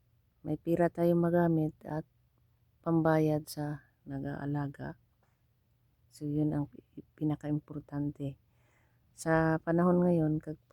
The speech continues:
kapag wala kang pera, walang papansin sa'yo. So, iba talaga kapag meron kang pera.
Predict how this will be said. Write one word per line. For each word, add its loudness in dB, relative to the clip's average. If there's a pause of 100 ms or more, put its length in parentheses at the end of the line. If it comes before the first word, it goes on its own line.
kapag -6
wala 2
kang 0
pera, 0 (1200)
walang 0
papansin -4
sa'yo. -2 (1800)
So, -12
iba -2
talaga -4 (800)
kapag -6
meron 2
kang -4
pera. -4